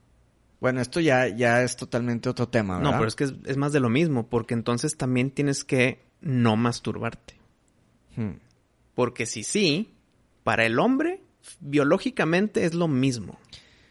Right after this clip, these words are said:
Speaker 1: Bueno, pero ya puedes tocar ahí temas de que, no, pero, o sea, nunca ha tocado tu miembro, un... o sea, ah, ya, ya, ya
Speaker 2: Por eso
Speaker 1: estamos
Speaker 2: te digo, güey. Pues que, espérame, si estamos tratando de hacer esto un
Speaker 1: Ujú.
Speaker 2: tema real,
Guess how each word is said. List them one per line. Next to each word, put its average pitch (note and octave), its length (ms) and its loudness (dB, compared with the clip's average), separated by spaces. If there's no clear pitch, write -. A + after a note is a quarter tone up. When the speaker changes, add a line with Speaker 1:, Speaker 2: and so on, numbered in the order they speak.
Speaker 1:
Bueno, C3 680 -4
pero A#2+ 140 2
ya C#3+ 220 0
puedes F3 300 0
tocar C3+ 540 -4
ahí A#2+ 840 -2
temas A#2+ 460 -4
de G#2+ 100 -6
que, F#2 320 -8
no, A2 320 -10
pero, G2 220 -6
o - 20 -8
sea, F2+ 140 -12
nunca B2+ 500 -8
ha B2+ 100 -10
tocado B2+ 540 -4
tu A#2+ 140 -6
miembro, A#2 600 -2
un... G#2+ 480 -8
o G#2 80 -10
sea, A#2+ 520 -6
ah, D#2+ 60 -8
ya, F2+ 300 -4
ya, F#2 200 -6
ya F#2+ 60 -10
Speaker 2:
Por A2+ 120 -2
eso A2+ 120 2
Speaker 1:
estamos B2+ 280 0
Speaker 2:
te B2 80 0
digo, D3+ 300 2
güey. G2 200 -8
Pues B2 200 -6
que, - 80 -6
espérame, G#2 320 -2
si - 100 -6
estamos B2 360 -4
tratando C#3+ 440 2
de - 40 4
hacer C#3+ 140 4
esto D3 240 2
un D#3 60 2
Speaker 1:
Ujú. C#3+ 80 -4
Speaker 2:
tema D3+ 220 2
real, A2+ 540 2